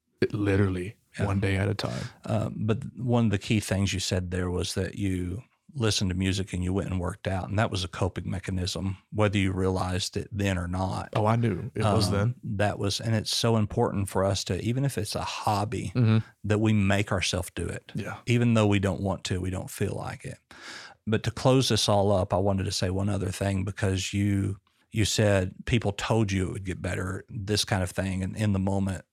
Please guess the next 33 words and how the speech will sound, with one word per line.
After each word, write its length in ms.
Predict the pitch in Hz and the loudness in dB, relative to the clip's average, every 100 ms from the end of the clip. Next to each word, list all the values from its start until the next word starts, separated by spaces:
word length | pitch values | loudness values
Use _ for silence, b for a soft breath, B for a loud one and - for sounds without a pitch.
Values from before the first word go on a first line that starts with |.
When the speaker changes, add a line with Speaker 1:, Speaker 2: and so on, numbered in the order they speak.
| - | -2
Speaker 2:
you 100 | 107 | 0
know, 300 | 95 92 92 B B B | 0 -2 -6 B B B
and 100 | 123 | 4
then 100 | 120 | 6
you 120 | 113 | 4
talked 260 | 101 120 110 | 4 4 4
about 260 | 95 92 - | 2 -2 0
now 280 | 101 98 95 | 2 2 2
that 120 | 92 | 0
you 80 | 104 | 0
have 180 | 104 92 | -2 -2
this 240 | 98 - | -2 -2
list 320 | 92 92 - | -2 -2 -2
of 100 | 101 | -6
things 460 | - 92 98 90 - | -4 -4 -4 -4 -4
that, 260 | - 82 - B B B B | -6 -6 -10 B B B B
that, 400 | 101 98 92 87 - | -4 0 0 -2 -4
um, 380 | 104 92 90 90 - | -2 -2 -4 -8 -8
that 160 | 120 98 | -4 0
you 160 | 104 | 2
read 400 | 95 95 95 95 | 2 0 0 0
and 440 | 95 98 104 - 101 | -2 -4 -6 -8 -6
use 360 | 107 107 101 | -2 2 2
as 140 | 101 - | 0 -2
affirmation. 800 | 104 95 101 98 98 98 - 127 | -2 -2 -2 -2 -2 -2 -2 0
Speaker 1:
Mm-hmm. 240 | 123 113 120 B B B B B B | 2 2 0 B B B B B B
Speaker 2:
So 300 | - - 123 | -4 2 4
many 180 | 135 117 | 6 4
times 800 | - - 127 117 104 98 98 - B B B | 2 4 6 6 4 4 2 -2 B B B
we 220 | 101 113 | 2 4
look 320 | 113 113 104 - | 6 4 2 0
to 120 | 110 | -4
people 560 | - 107 95 - - | 0 0 0 -2 -4